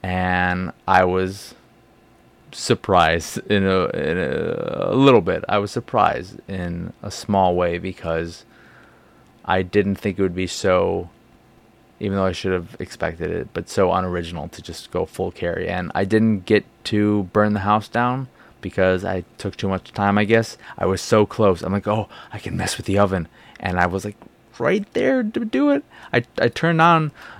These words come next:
the, the, the, not the lighters, the stovetops. I turned them on. And I was so ready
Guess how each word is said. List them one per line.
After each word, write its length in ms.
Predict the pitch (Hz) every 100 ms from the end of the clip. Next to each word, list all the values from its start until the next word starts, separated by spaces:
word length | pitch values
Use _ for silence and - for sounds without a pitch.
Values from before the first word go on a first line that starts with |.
| -
the, 560 | 117 113 110 104 104 - - -
the, 880 | - 104 101 98 95 107 - - - - - - - -
the, 500 | 90 87 90 92 90 87 - -
not 480 | 98 101 120 127 143
the 120 | -
lighters, 640 | 104 110 139 151 147 127 - _ - - - - _
the 540 | - 113 113 113 110 104 -
stovetops. 920 | - - 123 123 104 92 101 - - - - _ _ _ _ _ _ _ -
I 80 | -
turned 280 | - 107
them 120 | 101 92
on. 340 | 82 78 90 - _ _ _ _ _ _ _ -
And 100 | 85
I 60 |
was 260 | 80 82 87
so 240 | - 92
ready 380 | 85 80 - 98